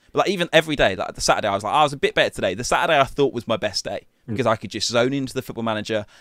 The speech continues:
Speaker 1: literally say what was going on, and then hopefully I'd made sense when, uh, Matt threw, uh, threw the, uh, microphone to me. But, um, I came out of it every time like, "Oh, man, I've,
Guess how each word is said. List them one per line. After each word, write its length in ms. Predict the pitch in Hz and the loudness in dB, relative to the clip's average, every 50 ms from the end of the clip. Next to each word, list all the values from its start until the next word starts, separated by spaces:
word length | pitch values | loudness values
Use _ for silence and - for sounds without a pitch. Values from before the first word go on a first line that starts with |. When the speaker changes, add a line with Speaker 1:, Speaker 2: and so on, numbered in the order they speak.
| _ | _
Speaker 1:
literally 380 | - 120 123 - - 113 107 104 | -6 -6 -6 -6 -6 -6 -6 -4
say 240 | - - 127 131 135 | 0 0 2 2 0
what 80 | 123 | -2
was 100 | - 107 | -4 -4
going 240 | - 120 110 104 101 | 0 2 2 2 2
on, 260 | 104 98 98 98 95 _ _ _ _ - - | -2 -4 -6 -8 -12 _ _ _ _ -4 -2
and 120 | 107 104 | -2 0
then 260 | 104 101 101 98 95 - - | 0 -2 -4 -4 -8 -10 -8
hopefully 500 | - 120 113 - - - 107 98 98 92 _ _ - - | -6 -4 -4 -4 -4 -6 -4 -4 -4 -6 _ _ -2 0
I'd 140 | 107 101 | 0 2
made 200 | 101 101 98 101 | 2 0 -2 0
sense 360 | - - 104 98 95 - - - | -2 -2 -2 -2 -4 -6 -8 -8
when, 240 | 101 98 95 95 _ _ _ _ _ _ - | -8 -8 -8 -12 _ _ _ _ _ _ -4
uh, 200 | 107 101 95 - - | -2 -2 -2 -2 -2
Matt 220 | 110 110 104 - _ _ _ _ | -2 -2 -2 -2 _ _ _ _
threw, 300 | - 117 113 107 104 92 80 - _ _ - | -6 -6 -4 -4 -4 -8 -12 -16 _ _ -2
uh, 140 | 110 104 98 - | 0 0 0 0
threw 280 | - - 123 110 107 | -4 -6 -6 -4 -4
the, 200 | 98 107 101 101 | -4 -4 -6 -4
uh, 180 | 104 101 98 - - | -4 -4 -4 -6 -4
microphone 460 | 101 107 104 - - - - 104 101 | -2 -2 -4 -4 -4 -12 -10 -10 -10
to 120 | - - | -8 -8
me. 260 | 107 104 98 90 82 - | -8 -8 -8 -10 -10 -6
But, 180 | - 110 107 - | -2 -2 0 2
um, 300 | 117 117 117 113 107 104 - _ _ _ _ _ _ - | 2 0 0 0 -4 -8 -12 _ _ _ _ _ _ -8
I 60 | 120 | -4
came 200 | - - 165 156 | 2 2 2 4
out 100 | 156 165 143 | 2 0 0
of 60 | 123 | -2
it 20 | |
every 180 | 107 123 120 117 | -4 -4 -4 -6
time 240 | - 143 135 127 117 | -6 -4 -4 -4 -6
like, 260 | 104 90 - _ - - | -6 -10 -14 _ -16 -16
"Oh, 180 | - - - 113 | -16 -14 -14 -14
man, 240 | 101 98 95 95 | -12 -12 -12 -14
I've, 200 | 95 92 90 _ | -16 -18 -20 _